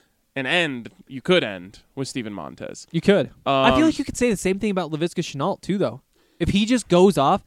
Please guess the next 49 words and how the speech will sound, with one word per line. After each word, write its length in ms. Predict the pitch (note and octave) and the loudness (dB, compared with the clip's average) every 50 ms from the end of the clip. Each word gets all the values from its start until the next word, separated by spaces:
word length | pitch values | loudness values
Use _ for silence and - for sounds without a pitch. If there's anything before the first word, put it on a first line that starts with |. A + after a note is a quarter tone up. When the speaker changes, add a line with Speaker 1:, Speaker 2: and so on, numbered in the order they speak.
| _ _ - | _ _ -6
Speaker 2:
he 160 | - G#3+ G#3+ | -2 -2 2
go. 160 | F3+ G3+ F#3 | 2 2 2
He, 420 | E3+ E3 F3+ G3+ F#3 C3+ A#2 C3 _ _ - | 2 0 -2 -2 -4 -6 -12 -16 _ _ -10
I 60 | D3 D#3+ | -8 -8
mean, 140 | F#3 D#3 | -8 -6
you, 180 | F3 F3+ F#3 E3 - | -2 -2 -2 -2 -4
he 380 | - - - E3+ D#3+ D#3 D#3 | -10 -10 -8 -6 -6 -6 -6
might 180 | C3+ C#3 C#3+ E3 | -6 -6 -6 -4
need 100 | E3 D#3+ | -4 -4
a 40 | E3 | -4
little 140 | D#3+ D3+ C#3 | -4 -6 -6
help. 240 | C3+ C#3+ D#3 F3+ - | -4 -4 -4 -4 -6
Speaker 1:
You 220 | D#3+ D3+ D#3 F#3+ G3 | -8 -6 -4 -2 0
Speaker 2:
You 40 | A#3 | 0
just 160 | B3+ - - _ - F3+ - | 0 -2 -6 _ -18 -16 -4
force 240 | - E3+ G3 G3+ - | 2 4 4 4 4
feed 120 | - G#3+ G#3+ | 0 -4 -4
him 100 | G#3 G#3 | -4 -2
the 80 | G3+ | -2
ball. 400 | D#3+ D3 D3+ E3 F#3 G3+ G#3+ G#3 _ _ _ _ _ | 0 0 2 2 0 0 -2 -8 _ _ _ _ _
He 180 | _ - F3 | _ -8 -4
does 220 | D#3+ E3 F3 F3+ - | -2 -2 -2 -2 -2
something 200 | G#3 F#3+ G3 G3 | -4 -2 -2 -2
with 140 | G3+ G3+ - | -2 -2 -2
it. 160 | G#3+ G#3+ - _ _ _ _ _ - | -4 -4 -6 _ _ _ _ _ -6
You 140 | D#3+ D#3 D#3 | 0 2 2
win. 260 | C#3+ B2 F2+ - - - _ | 2 2 -2 -6 -16 -20 _
Speaker 1:
See, 260 | - - - D3+ D3 - | -18 -10 -6 -4 -4 -2
I 180 | A#2+ D3 D#3+ E3+ | 0 0 0 0
think 180 | E3+ F3 D#3+ D#3 | 0 -2 -4 -4
it's 80 | C#3 | -6
gonna 140 | C#3+ C#3+ C3+ | -6 -6 -6
be 80 | C3+ B2 | -4 -4
the 80 | A#2+ | -2
opposite, 380 | A#2 B2 A#2+ - - - B2+ G2+ | -2 -2 -2 -4 -6 -6 -6 -4
and 80 | A#2 B2+ | -4 -4
I 60 | C3 | -4
think 200 | C3+ D#3 D#3 C3+ | -4 -6 -6 -6
this 140 | - C3+ B2+ | -8 -10 -10
is 60 | C3 | -8
gonna 140 | C3+ C#3 C3 | -8 -6 -6
be 100 | B2+ A#2 | -4 -4
really 200 | A2+ A2+ A2+ A#2 | -4 -4 -4 -4
tough 260 | A2+ - A#2 A2 A2 | -4 -4 -4 -4 -4
for 120 | - - A#2 | -4 -6 -8
Laviska 480 | A2 G#2+ G#2+ A2 A2+ - - C3 A#2+ | -6 -6 -6 -6 -8 -8 -8 -10 -8
this 180 | A2+ A2+ A2 - | -6 -8 -8 -6
year. 320 | A#2+ A2+ A2 A2 A2+ A2+ _ _ _ _ _ _ _ _ _ - | -6 -6 -4 -4 -6 -8 _ _ _ _ _ _ _ _ _ -8
Uh, 420 | B2 B2+ B2 A#2+ A#2 A#2 A#2 A2+ | -6 -4 -2 -2 -2 -2 -4 -6